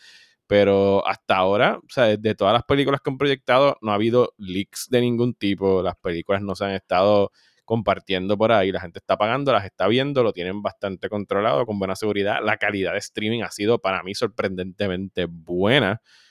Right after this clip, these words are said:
porque no, no sé con qué están contando, pero tú piensas que necesitas ser un Amazon o un Netflix para tener estos mega servidores, posiblemente se deba a que tienen un cupo, un tope de taquillas virtuales que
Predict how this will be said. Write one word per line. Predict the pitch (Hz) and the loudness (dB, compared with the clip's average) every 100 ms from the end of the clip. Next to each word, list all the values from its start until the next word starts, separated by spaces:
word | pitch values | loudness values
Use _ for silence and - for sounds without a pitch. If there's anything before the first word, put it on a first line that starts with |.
| _ _ | _ _
porque | - 98 87 95 | -4 -4 -2 -2
no, | 92 101 104 85 | 0 2 0 0
no | 104 98 | -4 -2
sé | 110 | -2
con | 107 107 | -2 -2
qué | 104 | -2
están | - 104 | -2 -4
contando, | 107 104 107 127 151 | -2 -2 0 0 2
pero | 104 92 87 | 2 2 -2
tú | 98 | -6
piensas | 92 101 110 - | -4 -4 -4 -2
que | 107 95 - | 2 2 -2
necesitas | 117 98 95 98 95 | -6 -8 -4 -4 0
ser | 107 | 2
un | 107 104 | 2 2
Amazon | 107 110 104 98 95 | 2 0 0 0 0
o | 90 | 0
un | 95 98 | 0 0
Netflix | 101 - 101 | 0 -2 -4
para | - 90 | 0 0
tener | 92 90 | 0 -2
estos | 90 - 98 | -2 -2 -2
mega | 101 98 | -2 -2
servidores, | 98 95 98 104 147 110 113 _ - _ _ | -2 -4 0 2 4 2 -2 _ -20 _ _
posiblemente | 107 107 107 107 113 | -4 0 2 2 2
se | 113 | 2
deba | 110 120 110 | 2 4 2
a | |
que | 104 98 | 0 -4
tienen | 98 104 | -4 -2
un | 110 107 | -4 -4
cupo, | - 131 139 95 | 0 0 2 -2
un | 104 107 | -2 -2
tope | 110 123 101 101 _ - | 2 2 0 -4 _ -6
de | 98 | -4
taquillas | 98 98 98 101 110 | -2 -4 -6 -8 -6
virtuales | 101 - 107 104 101 - | -8 -2 2 2 0 -2
que | 98 90 82 | -2 0 -4